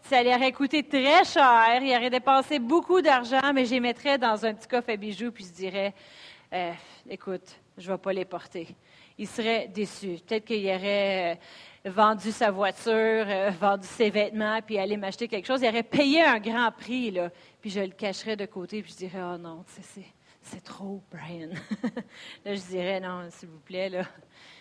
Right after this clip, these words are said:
Moi, les boucles d'oreilles du Walmart, c'est ben, ben correct. <laughs> Alors, euh, ça serait décevant, n'est-ce pas ? C'est comme quand on donne des cadeaux à nos enfants. On s'attend qu'ils sautent le plafond, qu'ils crient, puis qu'ils soient contents. S'ils sont pas contents, là, on le retourne au magasin.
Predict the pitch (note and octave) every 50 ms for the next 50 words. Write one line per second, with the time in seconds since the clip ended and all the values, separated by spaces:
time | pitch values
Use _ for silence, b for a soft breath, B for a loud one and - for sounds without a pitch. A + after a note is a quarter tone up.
0 | B B B - - E3+ F3+ F#3 F3 F#3+ F3 E3+ F#3 F3 F#3 F#3+ F#3+ F3+ F#3 F#3
1 | F3+ F3 F3+ F3 F3 F3+ F3+ F3+ - - F3+ E3 D3+ F3 E3+ D#3+ - - - D#3
2 | - F3 E3 - - A2 D3+ C#3+ - - - - - - - D#4+ D4 D4 D4 -
3 | A#3+ G#3+ - A#3+ - B B B B B B B B B B B B B A3+ G#3+
4 | G#3+ G#3+ G#3+ A3 A3+ A3 G#3+ G#3+ G3+ G3+ - - - - _ - - A3+ G3+ -
5 | A#3+ A#3+ B3+ A#3+ A#3+ - G#3+ F#3 A3+ A#3+ A#3 - A#3 G3+ G3 G3 G3 F#3+ F#3+ F#3+
6 | F#3 - - B3 C4 - B3 B3 C4+ C#4 C4+ - A#3+ A3+ G#3 A3 A#3 A#3 G#3+ A3
7 | G#3+ - A#3 G#3+ G#3 A3 A3+ A3+ G#3+ G3 G3 G3 G3 G3 G#3 F#3 F3 - - G#3
8 | F#3+ F#3 F#3+ F#3 - - A#3+ A3 - B3 A#3+ B3 A#3+ - - - - B3 A#3+ C#4
9 | - B3+ A3 G#3 - A3 F#3+ F#3 - - A3 G#3+ A3 A3+ A3+ A#3 - - _ -
10 | A3 G3 A3+ A#3+ B3 B3 B3 B3 A#3+ - - - - A#3 A3 A3 - G#3 F#3 F3+
11 | F#3+ F3 E3+ - - C4+ C#4+ C4+ E4+ E4+ - D4+ C4+ B3+ C4 C#4+ C#4+ D4+ D4+ D4+
12 | D4+ D4+ C#4 - G#3+ G#3+ G#3 G#3+ G#3 - A#3+ A#3 A3 G#3 F#3+ F#3+ F3 F3+ F3+ E3
13 | F#3 G3 G#3 G#3+